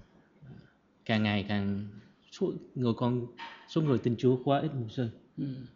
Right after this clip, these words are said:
Speaker 1: Mà số lượng các mục sư, những người đi trước, à, như mục sư Chánh ở đây càng ngày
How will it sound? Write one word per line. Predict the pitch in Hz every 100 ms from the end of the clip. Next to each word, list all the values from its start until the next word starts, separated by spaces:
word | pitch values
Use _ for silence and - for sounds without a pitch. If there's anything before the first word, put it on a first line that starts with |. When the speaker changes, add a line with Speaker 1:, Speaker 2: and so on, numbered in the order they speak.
| _ _
Speaker 1:
Mà | 120 113 107 104 104 101 104 - - - - 110 - - - - _ _ _ _ - -
số | - 135
lượng | 143 113 107 107
các | 127
mục | 123 107
sư, | - 120 117 117 - - - - - -
những | 110 123 143 139
người | 127 113
đi | 107 117
trước, | 143 147 147 - - - - - - - _
à, | 117 113
như | 113
mục | 113 107
sư | 123 117 113
Chánh | 120
ở | 143
đây | 131 120 -
càng | 107 104
ngày | 101 98 95